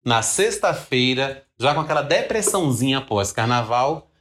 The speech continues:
para qual personalidade você daria um estandarte de ouro da vida?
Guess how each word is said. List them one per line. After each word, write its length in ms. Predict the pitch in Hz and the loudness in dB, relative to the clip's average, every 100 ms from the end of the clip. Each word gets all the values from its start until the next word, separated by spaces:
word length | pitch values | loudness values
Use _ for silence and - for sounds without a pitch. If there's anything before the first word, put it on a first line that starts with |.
| _ _ | _ _
para 280 | 151 156 156 | 0 2 0
qual 380 | 170 185 196 - | 0 0 -2 -4
personalidade 1800 | 214 277 294 - - 226 175 156 175 165 127 107 107 120 120 156 156 _ _ _ - | 0 2 2 -2 -2 0 0 2 0 -2 -2 0 0 -2 -2 -4 -4 _ _ _ -8
você 540 | 151 196 196 - 226 | -2 0 0 0 0
daria 680 | 233 196 143 117 127 139 143 - | 2 2 2 0 0 0 -2 -2
um 140 | 156 | -2
estandarte 840 | 160 - - 165 127 156 202 196 196 | -2 -2 -2 0 2 2 2 -2 -10
de 180 | 160 147 | -4 0
ouro 580 | 135 151 170 185 - - | 0 0 0 -4 -8 -4
da 200 | 120 123 | 0 0
vida? 680 | 95 107 196 151 110 87 | 0 -2 0 2 0 0